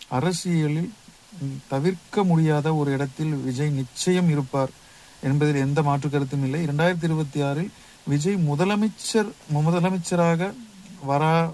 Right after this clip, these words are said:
வராவிட்டாலும் ஒரு அரசை, ஒரு தனது அரசியல் வாழ்க்கையை, ஒரு, ஒரு அரசியல் வா-, வா-, அரசியலை அர-, ஒரு தீர்மானிக்கும் இடத்தில் நிச்சயம் இருக்கிறார்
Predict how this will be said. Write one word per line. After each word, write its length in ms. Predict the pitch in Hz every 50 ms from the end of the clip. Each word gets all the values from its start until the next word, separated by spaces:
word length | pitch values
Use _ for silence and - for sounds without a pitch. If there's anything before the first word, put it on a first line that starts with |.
| 151 147 143
வராவிட்டாலும் 1160 | 139 135 143 151 160 160 160 156 151 147 143 143 139 139 135 - - 147 139 131 135 156 196 220 - - - - - - - - - _ _ - - _ _ _ _ _ - -
ஒரு 200 | - 139 147 151 143
அரசை, 400 | 139 143 170 196 185 175 214 208 190 165 - - 165
ஒரு 200 | 139 139 139 143 139 135 139 151 -
தனது 260 | - 135 135 143 143 139
அரசியல் 440 | 135 139 156 170 165 - 208 202 190
வாழ்க்கையை, 540 | 175 165 160 156 151 143 156 151 151 160 180 - - - - - - - - - -
ஒரு, 140 | - 139 135 127
ஒரு 200 | 139 135 135 135 131 131 131 127
அரசியல் 460 | 127 135 143 156 151 - 180 180 170
வா-, 260 | 165 156 143 139 135 131
வா-, 220 | 131 135 135 143 - - 135
அரசியலை 520 | 139 147 160 156 - - 180 170 165 170 190 202 - - 180 - - - - - 165 - - - - - 147
அர-, 360 | 139 135 135 156 151 143 139 135 131 123 - - - 1077 1077 -
ஒரு 120 | 139 131 127 -
தீர்மானிக்கும் 580 | - 170 190 190 196 190 180 180 165 165 180
இடத்தில் 420 | 170 156 156 143 139 175 190 214 208
நிச்சயம் 360 | 151 135 - - 165 165 160
இருக்கிறார் 460 | 147 147 143 131 147 147 151 160 175